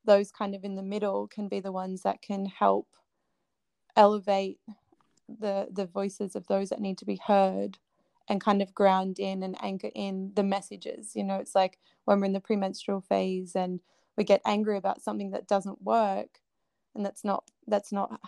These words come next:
right for us or right for our community. And if we share from an emotional place, it's disregarded and the, you know, the baby's thrown out with the bathwater. And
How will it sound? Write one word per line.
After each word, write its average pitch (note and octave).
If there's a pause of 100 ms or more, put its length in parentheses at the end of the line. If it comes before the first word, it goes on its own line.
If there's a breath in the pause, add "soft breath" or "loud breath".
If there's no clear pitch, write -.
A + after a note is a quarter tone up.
(140 loud breath)
right G#3+
for -
us G3
or G3+
right G3+
for -
our G3+
community. F#3+ (380)
And G3
if G#3
we G#3
share G#3
from G3+
an G3
emotional G3
place, G3+ (420)
it's A3
disregarded G3 (640)
and F#3+ (280)
the, G3+
you G#3
know, F#3+
the F#3+
baby's F#3+
thrown G3
out F#3+
with F3+
the G#3
bathwater. A3 (1080)
And G3